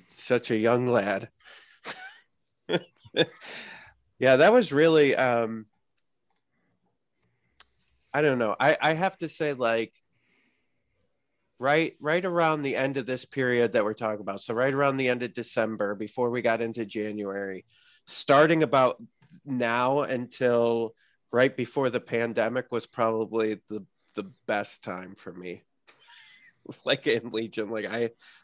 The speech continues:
I, it was just, I, I, in, like, doing the podcast and everything, it was amazing. It was such a good, fun time.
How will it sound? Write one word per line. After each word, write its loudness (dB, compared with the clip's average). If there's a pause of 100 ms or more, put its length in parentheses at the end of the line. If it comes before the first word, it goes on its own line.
(100)
I, -2
it 2
was -4
just, -10
I, 2 (240)
I, -4 (840)
in, -6
like, -6
doing -2
the -4
podcast -2
and -6
everything, -6
it -8
was -8
amazing. -10 (160)
It -6
was -6
such -6
a -6
good, -8 (680)
fun -6
time. -8